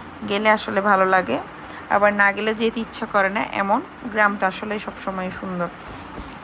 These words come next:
যাই হোক, এরপরে আমার ননদের বাসায় আসলাম, সে অনেক কিছু রান্না করেছে, আহ, একা মানুষ অনেক কষ্ট করেছে আসলে। যাই হোক, ভালো লেগেছে, সবার কাছে গেলে ভালো লাগে, না গেলে যাওয়ার সাহস হয় না, গেলে ভালো লাগে। এরপরে আমরা চ-,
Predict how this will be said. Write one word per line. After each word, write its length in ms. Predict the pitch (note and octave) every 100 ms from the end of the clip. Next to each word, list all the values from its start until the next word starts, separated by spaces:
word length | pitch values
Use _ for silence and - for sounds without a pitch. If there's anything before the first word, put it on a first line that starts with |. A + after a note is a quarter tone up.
| - -
যাই 180 | G#3+ A#3
হোক, 120 | B3
এরপরে 260 | A#3+ A3+ G#3+
আমার 160 | G#3 G#3+
ননদের 260 | G#3 G#3
বাসায় 260 | G#3+ G#3+ G#3+
আসলাম, 280 | - G#3 G#3
সে 160 | A#3+
অনেক 320 | G#3 G3+ B3
কিছু 240 | B3+ A#3+ A#3
রান্না 240 | G#3+ G3+
করেছে, 400 | G3 F#3+ G3 -
আহ, 1000 | F4+ - D4 D#4 D#4 D4 - - G#3 G3 -
একা 260 | F#3+ G3 G#3
মানুষ 400 | G3 F#3+ G#3+ G#3+
অনেক 140 | G3+
কষ্ট 200 | A3+ -
করেছে 340 | G#3+ F#3 F#3+ G#3
আসলে। 360 | - G3+ A3+ D4
যাই 120 | B3 A3+
হোক, 120 | A#3+
ভালো 260 | A3 G3+ G3
লেগেছে, 520 | F#3+ G#3 G3+ B3+ C#4 -
সবার 220 | G#3 G3
কাছে 280 | G3+ G#3 A3 G3+
গেলে 300 | F#3 F#3 G3+
ভালো 260 | G#3+ F#3 F#3
লাগে, 380 | F3+ F3 F#3 - B3 - - - - - - -
না 200 | A3 G3
গেলে 300 | G3 G3+ G#3+
যাওয়ার 260 | G#3+ F#3+ - -
সাহস 320 | A3+ B3+ -
হয় 120 | A#3+
না, 100 | A3+
গেলে 280 | A3 G3 G3
ভালো 260 | G#3+ G3
লাগে। 280 | F#3+ F3+ G3 D4+ - - - - - - - -
এরপরে 380 | C#4+ D4+ D#4+ D4+
আমরা 200 | C#4
চ-, 80 | D4